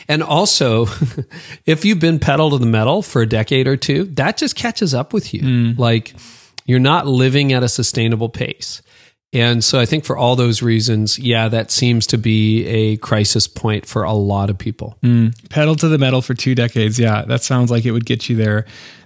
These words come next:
Speaker 2: Something my wife and I recently started doing is I, I started to research Sabbath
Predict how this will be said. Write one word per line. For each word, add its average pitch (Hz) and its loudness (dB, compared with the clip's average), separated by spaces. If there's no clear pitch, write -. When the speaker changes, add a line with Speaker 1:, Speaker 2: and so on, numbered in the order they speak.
Speaker 2:
Something 190 4
my 156 0
wife 156 0
and 156 0
I 143 0
recently 139 0
started 131 0
doing 135 2
is 123 0
I, 135 -4
I 139 0
started 147 0
to 135 0
research 135 -2
Sabbath 123 -2